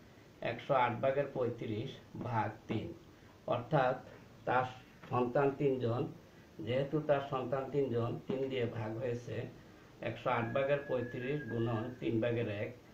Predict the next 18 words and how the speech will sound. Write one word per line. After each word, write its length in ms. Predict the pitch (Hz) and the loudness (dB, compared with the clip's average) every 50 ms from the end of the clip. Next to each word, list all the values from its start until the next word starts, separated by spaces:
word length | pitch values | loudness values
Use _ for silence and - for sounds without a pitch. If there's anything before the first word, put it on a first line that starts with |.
| - - - - - - - - - - | -20 -20 -20 -20 -20 -20 -20 -20 -8 -4
তিন 160 | - 131 135 143 | 0 2 4 4
আটা 200 | 143 139 143 139 - | 4 4 4 2 2
চব্বিশ, 480 | - 131 117 107 107 113 113 110 123 120 - - - - - - | 0 0 -2 -2 0 2 2 2 2 -2 -6 -10 -14 -18 -20 -8
তিন 180 | - - 117 123 | -4 -2 0 0
একে 260 | 127 131 131 - 135 120 - | 0 0 -2 -4 -6 -6 -4
তিন, 200 | - 113 107 113 135 143 - - - - - - - - | -2 0 0 0 0 -2 -6 -10 -12 -14 -14 -14 -14 -6
পঁয়ত্রিশ 420 | - - 117 113 - 151 165 - - 135 | -4 -2 -2 0 0 0 -2 0 0 -2
একে 220 | 127 - 151 156 180 - - - - - - | -2 0 2 2 2 0 0 -6 -14 -12 -4
পঁয়ত্রিশ। 460 | - 120 113 - - - 82 - - - - - - - - - - - - - - | -2 0 0 0 -2 -6 -10 -10 -12 -14 -18 -20 -20 -20 -20 -20 -20 -20 -20 -12 -8
সুতরাং 380 | - 117 - 135 139 139 131 127 127 - | -6 -4 0 0 0 2 0 0 -2 -2
তিনশো 320 | 135 131 120 117 - 127 123 - | -2 -2 -2 0 0 -2 0 2
চব্বিশ 320 | 143 135 135 139 143 135 135 | 2 2 2 2 0 2 6
ভাগের 360 | 143 143 123 117 117 131 147 - - - | 6 6 6 6 4 4 4 2 -2 -2
পঁয়ত্রিশ 480 | - 123 113 113 - 123 113 - 214 - - - - - | 2 2 2 2 0 0 0 0 0 0 -4 -10 -10 -4
অংশ। 280 | - 110 104 - - - - 82 - - - - - - - - - - - - - - - - - - - - - - - - - - - - - - - - | -2 -2 -2 -2 -4 -6 -8 -8 -10 -12 -16 -18 -20 -20 -20 -18 -18 -18 -16 -16 -16 -16 -16 -16 -18 -18 -14 -6 -4 -4 -4 -4 -8 -14 -20 -20 -20 -20 -6 -2
এখন 280 | - 123 120 - 127 143 135 | 0 0 2 4 4 6 6
তোমাদের 420 | - 147 143 139 127 120 117 120 135 - - - - - - - - - - - - - - - - - - - - - - - - - - - - - - - - - - - - - - | 6 6 6 6 6 6 6 4 4 2 0 -4 -12 -18 -18 -18 -18 -20 -20 -20 -20 -20 -20 -20 -20 -20 -20 -20 -20 -20 -20 -20 -20 -20 -18 -18 -18 -18 -18 -16 -18 -18 -18 -20 -18 -10 -8
একটি 280 | - 120 120 - 135 | -6 -6 -4 -2 0